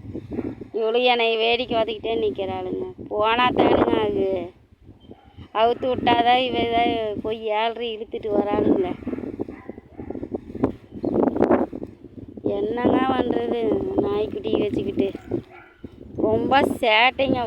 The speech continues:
ஓவர் சேட்டை. போம்மா, நின்னு எதுக்கு வேடிக்கை பார்த்துக்கிட்டு இருக்க? இங்க பாருங்க, இந்த சங்கிலி பெருசா இருக்குதுங்க, இதுக்கு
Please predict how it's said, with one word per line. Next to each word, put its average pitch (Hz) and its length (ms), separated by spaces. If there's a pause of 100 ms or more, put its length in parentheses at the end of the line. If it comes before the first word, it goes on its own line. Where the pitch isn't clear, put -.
(180)
ஓவர் 240 520
சேட்டை. 247 280 (1300)
போம்மா, 330 420 (260)
நின்னு 330 340 (140)
எதுக்கு 339 200
வேடிக்கை 320 340
பார்த்துக்கிட்டு 247 300
இருக்க? 208 160
இங்க 208 140
பாருங்க, 220 240 (2250)
இந்த 311 200
சங்கிலி 285 540 (540)
பெருசா 233 440
இருக்குதுங்க, 226 420
இதுக்கு 196 680